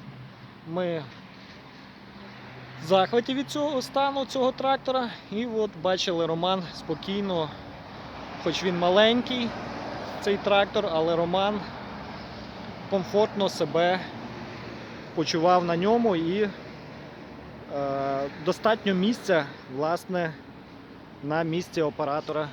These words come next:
цього трактора. Дуга безпеки, теж вона, е,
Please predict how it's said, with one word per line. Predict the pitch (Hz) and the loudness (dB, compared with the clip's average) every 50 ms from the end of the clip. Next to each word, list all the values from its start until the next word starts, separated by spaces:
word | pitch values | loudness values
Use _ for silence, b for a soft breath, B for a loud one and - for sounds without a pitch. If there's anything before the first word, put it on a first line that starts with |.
| - - | -8 -6
цього | - 151 143 143 | -4 -4 -4 -4
трактора. | - - 117 110 - - 123 143 | -6 -8 -8 -8 -8 -10 -10 -6
Дуга | 160 208 185 196 190 | -2 0 2 2 2
безпеки, | 208 320 320 - - - 339 339 330 - 277 254 220 202 - - - - - - - - - - - - - - - - - - - | 2 0 -4 -2 0 2 2 2 0 -2 -2 -2 -2 -4 -6 -10 -14 -14 -14 -14 -14 -16 -16 -14 -16 -16 -16 -16 -16 -14 -14 -6 -2
теж | 196 208 190 - | -2 -2 0 -2
вона, | - 165 160 156 160 170 | -2 -4 -2 0 0 0
е, | 175 | 0